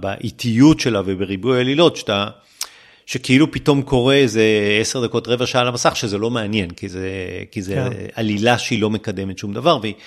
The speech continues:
Speaker 1: והיא מיותרת, אבל, אבל, אבל בגדול זה H B O, ו-H B O עושים, עושים טלוויזיה טובה. אז, אה, אז אני ממליץ על טאסק ב-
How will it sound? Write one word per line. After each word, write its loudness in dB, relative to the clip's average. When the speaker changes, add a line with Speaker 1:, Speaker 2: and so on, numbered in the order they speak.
Speaker 1:
והיא 0
מיותרת, 4
אבל, 4
אבל, 0
אבל -8
בגדול 2
זה 0
H -16
B -10
O, -4
ו-H -8
B 0
O 0
עושים, -6
עושים 4
טלוויזיה 4
טובה. -4
אז, -8
אה, -2
אז -4
אני 2
ממליץ 0
על -2
טאסק -2
ב- -2